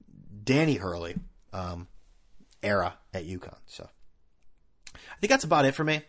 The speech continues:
Um, what time we got here? Seven twenty-seven. Probably gonna watch some Netflix. Yeah, I'll do a little Netflix review here. Huh? Oh, we'll go around. <laughs> Yeah, baby. All right. So, uh, is, is anyone watch that? Speaking of, this isn't Netflix, Amazon Prime. Does anyone watch that Jack Ryan,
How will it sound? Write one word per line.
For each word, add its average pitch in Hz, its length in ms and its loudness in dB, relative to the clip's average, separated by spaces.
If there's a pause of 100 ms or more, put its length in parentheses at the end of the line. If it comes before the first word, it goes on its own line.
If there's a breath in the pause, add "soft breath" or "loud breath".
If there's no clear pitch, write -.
(120)
Um, 110 460 -6 (680)
what - 100 -14
time 82 160 -8
we 85 60 -10
got 87 120 -6
here? 95 140 -10
Seven 98 220 -8
twenty-seven. 131 480 0
Probably 170 180 4
gonna 127 140 6
watch 120 180 6
some 95 140 -4
Netflix. 131 400 2 (260 loud breath)
Yeah, 294 80 8
I'll 269 60 10
do 247 120 8
a - 20 10
little 196 180 10
Netflix 135 460 2
review 98 280 2
here. 95 160 -6
Huh? 165 120 2
Oh, 285 300 12
we'll 247 120 12
go 220 120 12
around. 185 320 10
<laughs> 190 400 12
Yeah, 175 380 12
baby. 123 340 2
All 143 100 0
right. 139 220 -2 (460 loud breath)
So, 139 440 6
uh, 143 220 6
is, 131 160 4
is 143 160 2
anyone 240 260 6
watch 151 360 4
that? 117 280 6
Speaking 135 260 -2
of, 98 180 -2
this 104 160 -4
isn't 98 200 -6
Netflix, 101 360 -4
Amazon 95 260 -4
Prime. 98 240 -2
Does 98 80 0
anyone 170 240 2
watch 135 160 2
that 117 160 0
Jack 107 320 -2
Ryan, 104 480 -2